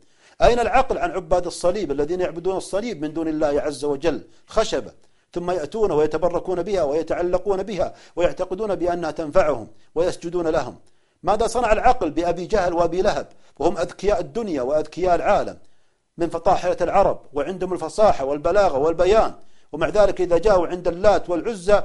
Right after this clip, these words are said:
ركعوا لها وسجدوا لها وتبركوا بها ويعبدون إلها من تمر، فإذا جاعوا أكلوه؟ ذكر أبو العالية الرياحي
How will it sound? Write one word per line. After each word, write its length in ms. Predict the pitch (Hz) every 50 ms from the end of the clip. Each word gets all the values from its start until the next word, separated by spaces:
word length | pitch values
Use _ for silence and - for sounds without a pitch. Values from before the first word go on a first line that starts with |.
| - - - - -
ركعوا 420 | 233 233 - - 196 165 185 202
لها 140 | 220 196 190
وسجدوا 500 | 196 185 165 - 214 185 185 180 185 202
لها 120 | 220 190
وتبركوا 640 | 190 190 175 - 180 175 202 190 175 175 165 - 156
بها 300 | 160 190 151 127 101 87 - _ _ _ _ _ _ _ _ _
ويعبدون 540 | - 175 185 - 165 180 190 185 226 214 202
إلها 400 | 180 170 190 196 220 185 160 180
من 240 | 185 190 185 180 -
تمر، 280 | - 240 226 220 202
فإذا 320 | - 190 190 190 180 190 190
جاعوا 380 | 185 226 220 180 190 190 180
أكلوه؟ 400 | 175 - - 175 202 220 180 - - - - - - _ _ _ _ _ _ _ _ _ _ _ _ _ _ _ _ -
ذكر 300 | 160 165 - 175 170 175
أبو 120 | 170 165 180
العالية 420 | 160 165 208 208 190 180 170 165
الرياحي 580 | 160 151 160 175 214 226 190 160 170 175 165